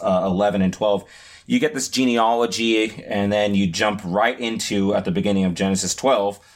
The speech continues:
God says to Abraham, almost like there's no introduction to Abraham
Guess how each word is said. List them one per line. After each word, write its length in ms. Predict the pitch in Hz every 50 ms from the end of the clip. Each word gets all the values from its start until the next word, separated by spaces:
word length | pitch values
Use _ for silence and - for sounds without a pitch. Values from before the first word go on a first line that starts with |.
| _ _ - -
God 380 | 127 113 110 110 113 110 110 - _ _ _ _ _ _
says 300 | - - - 104 95 -
to 120 | - - 110
Abraham, 540 | 127 135 127 110 90 - - - - - - _ _ - _ _ -
almost 300 | 127 131 135 135 123 -
like 240 | 123 113 - - _ _ _ _ _ _
there's 300 | - 117 113 107 98 110
no 720 | 117 113 113 117 120 123 123 123 120 120 117 117 107 101 _ _ _ _ _
introduction 800 | - 123 123 117 - 117 95 92 117 120 117 - - - 104 98 95
to 120 | - - -
Abraham 720 | 104 104 98 101 98 92 98 92 90 90 92 90 -